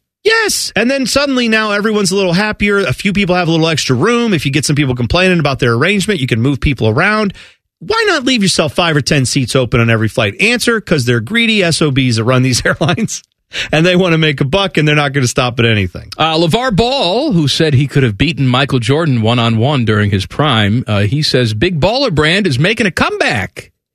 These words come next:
Speaker 1: Oh,
Speaker 2: He debuted
Speaker 1: good.
Speaker 2: some new shoes that, uh, looked like Aqua shoes or Mickey Mouse should be wearing them. If you wanna just search LeVar Ball,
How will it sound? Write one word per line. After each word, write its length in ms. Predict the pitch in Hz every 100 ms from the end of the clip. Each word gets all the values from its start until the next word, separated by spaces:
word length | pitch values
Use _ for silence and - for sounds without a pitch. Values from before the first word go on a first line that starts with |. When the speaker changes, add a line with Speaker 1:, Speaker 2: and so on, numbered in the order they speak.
| _ _ -
Speaker 1:
Oh, 260 | 123 135 120
Speaker 2:
He 60 |
debuted 380 | 107 107 113 131
Speaker 1:
good. 140 | 147
Speaker 2:
some 200 | - 117
new 180 | 110 147
shoes 640 | 131 - 254 214 285 - -
that, 340 | 104 - _
uh, 280 | 98 92 92 - _ _ _ _ _ _
looked 240 | 143 180 151
like 240 | 147 - -
Aqua 340 | 208 - 185
shoes 540 | - 131 113 117 165
or 240 | - 123 113
Mickey 340 | 120 196 208
Mouse 320 | 139 113 107 -
should 340 | - 143 127
be 100 | 110
wearing 380 | 98 101 98 95
them. 220 | 98 170 - _ _ _ _ _ _ -
If 140 | 156
you 80 | 190
wanna 220 | 185 160
just 200 | 139 131
search 340 | - 139 - -
LeVar 440 | 127 117 120 117
Ball, 500 | 117 117 104 98 98